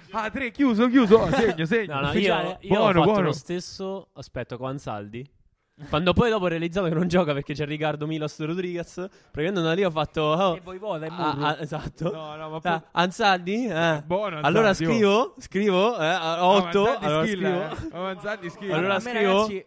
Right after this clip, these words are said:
Speaker 2: Ansaldi uno, Ansaldi due, eh, scrivo.
Speaker 3: <laughs>
Speaker 2: Eh, niente, io non ho fatto.
Speaker 3: La mia esperienza di quest'anno invece racconta che nell'altro fantacalcio, quello che faccio in coppia con Rap,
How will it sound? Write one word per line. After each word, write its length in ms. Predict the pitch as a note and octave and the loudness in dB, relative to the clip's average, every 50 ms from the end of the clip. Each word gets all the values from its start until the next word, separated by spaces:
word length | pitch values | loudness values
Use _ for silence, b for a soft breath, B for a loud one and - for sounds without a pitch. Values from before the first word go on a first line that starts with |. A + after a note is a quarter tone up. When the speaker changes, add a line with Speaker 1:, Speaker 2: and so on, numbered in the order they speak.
| _ - | _ -8
Speaker 2:
Ansaldi 520 | - D#3+ E3 D#3+ - F#3 F3+ F#3 F#3 G#3 | -6 -6 -4 -2 -2 -2 -2 0 0 0
uno, 440 | A3+ B3 A#3 A3 G#3 G3+ A3 B3 C#4 | 0 2 0 0 0 0 0 0 -2
Ansaldi 480 | G#4+ F3+ D#3+ D#3+ D#3+ F3+ F3 F3 F#3 | -2 -2 -4 -2 0 0 0 0 0
due, 400 | F#3 G#3 A3 A#3 A3+ G#3 G3+ G#3+ | 0 2 2 2 2 2 0 -2
eh, 60 | A3+ G3 | -4 -6
scrivo. 400 | - - A#3+ B3+ A3 G#3 A3 A#3+ | -8 -6 -4 -2 -2 0 -2 -2
Speaker 3:
<laughs> 80 | B3 - | -2 -4
Speaker 2:
Eh, 200 | - A3+ G#3+ C#3 | -4 -6 -6 -8
niente, 360 | C#3 C3+ C3 B2 A#2+ A#2+ A2+ A2+ | -10 -14 -18 -18 -20 -20 -20 -20
io 60 | A2 A2 | -20 -20
non 80 | A#2 | -20
ho 20 | A#2+ | -20
fatto. 200 | - - G2+ - | -20 -20 -20 -16
Speaker 3:
La 120 | D#3 E3 | -14 -14
mia 120 | F3 G3+ G#3 | -12 -12 -12
esperienza 500 | G3 - G#3+ A3 A#3 A#3+ A#3 G3 G#3+ G3+ | -10 -10 -10 -10 -10 -12 -12 -12 -10 -10
di 80 | F#3+ | -8
quest'anno 400 | F#3+ G3+ G#3+ - - A#3 A3+ G#3 | -8 -8 -10 -10 -12 -14 -14 -12
invece 260 | F#3+ F3+ F#3 F#3 F#3 F3 | -12 -12 -10 -10 -10 -10
racconta 520 | E3 E3 _ - F3 E3 D#3 D3 C3+ D3 | -10 -12 _ -10 -8 -8 -8 -8 -10 -10
che 120 | C#3+ D3 | -10 -10
nell'altro 460 | D3 D3+ D#3 E3+ F#3 F#3+ - - E3+ D#3 | -12 -12 -14 -14 -16 -16 -12 -10 -10 -8
fantacalcio, 760 | D#3 D#3 D#3 D3 D#3+ D#3+ D#3+ D#3+ D3 C3+ B2+ - - C#3+ B2+ | -8 -10 -10 -12 -12 -12 -10 -10 -12 -12 -14 -12 -12 -10 -8
quello 180 | C#3+ D3+ D3 | -8 -8 -8
che 80 | C#3 C3+ | -10 -12
faccio 280 | - D#3 D3 - - D3 | -12 -12 -14 -14 -14 -16
in 60 | C3+ | -12
coppia 260 | C3+ D3 - - C3+ | -12 -12 -12 -12 -10
con 100 | C3+ D3+ | -10 -8
Rap, 460 | D#3+ F3 E3+ D#3+ - - E3 E3 - | -8 -10 -12 -12 -10 -8 -8 -8 -8